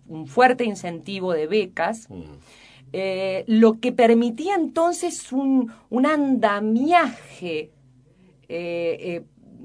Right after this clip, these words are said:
Speaker 1: en cuanto a valores para todos los que, eh, estábamos allí, muy grande, que era de una diversidad increíble.
Speaker 2: ¿Eras buena en conducta o eras mala? ¿O eras una
Speaker 1: Eh,
Speaker 2: muy
Speaker 1: no,
Speaker 2: traviesa?
Speaker 1: y era horrible.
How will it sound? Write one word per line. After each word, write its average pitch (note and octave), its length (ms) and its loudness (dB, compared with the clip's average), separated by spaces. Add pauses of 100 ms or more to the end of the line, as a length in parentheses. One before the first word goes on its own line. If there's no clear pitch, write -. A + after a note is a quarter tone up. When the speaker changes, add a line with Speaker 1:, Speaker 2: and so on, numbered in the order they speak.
(140)
Speaker 1:
en C3 340 -14
cuanto F#3+ 360 -2
a F3+ 80 4
valores F3+ 920 2 (220)
para D3+ 240 -4
todos B3+ 300 0
los F#3+ 220 -10
que, F3 540 -6
eh, D3 640 -10 (140)
estábamos E3+ 640 -4
allí, C3 400 -8 (180)
muy F4 180 -2
grande, A3+ 540 0 (340)
que D4+ 100 -8
era F#4+ 100 0
de D4 80 -2
una B3+ 180 4
diversidad G#3 1500 0 (240)
increíble. A3 1200 -6 (220)
Speaker 2:
¿Eras A#2+ 200 -12
buena B2 180 -8
en - 60 -8
conducta A#2 520 -14
o D#2+ 80 -16
eras D2 180 -18
mala? A1+ 540 -20
¿O E2+ 80 -14
eras F2+ 260 -12
una - 120 -10
Speaker 1:
Eh, - 40 -14
Speaker 2:
muy A2 200 -8
Speaker 1:
no, - 40 -14
Speaker 2:
traviesa? - 420 -8
Speaker 1:
y G#3 200 -4
era G#3 240 -2
horrible. D#3 920 -8